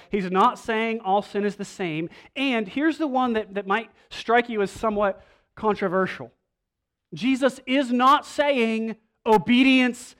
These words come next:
is impossible. Now, some of y'all are going, "Wait a minute, are you speaking out of both sides of your mouth? Because you just said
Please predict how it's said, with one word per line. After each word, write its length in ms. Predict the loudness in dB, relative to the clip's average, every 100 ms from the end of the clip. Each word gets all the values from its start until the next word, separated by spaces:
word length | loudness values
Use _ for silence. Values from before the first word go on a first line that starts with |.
| _ _ -2
is 140 | 0
impossible. 600 | 0 0 -2 -2 -12 -18 _ _ _ _ _ _ _ _ _ _ _ _ _ _ _ _ _ _ _ _ _ _ _
Now, 60 | -12
some 180 | -6 -4
of 60 |
y'all 80 | -2
are 100 | -2
going, 180 | -2 -4
"Wait 160 | -4 -2
a 60 |
minute, 520 | -4 -4 -6 -10 _ _ _ _ _ -14
are 60 |
you 140 | -8 -10
speaking 540 | -10 -14 -10 -8 -4
out 140 | 0 0
of 80 |
both 220 | 2 0 -2
sides 320 | -4 -4 -2
of 60 |
your 100 | -2
mouth? 280 | -2 -4 -6
Because 220 | -8 -8
you 80 | -8
just 480 | -10 -8 -6 -8 -14
said 400 | -10 -2 0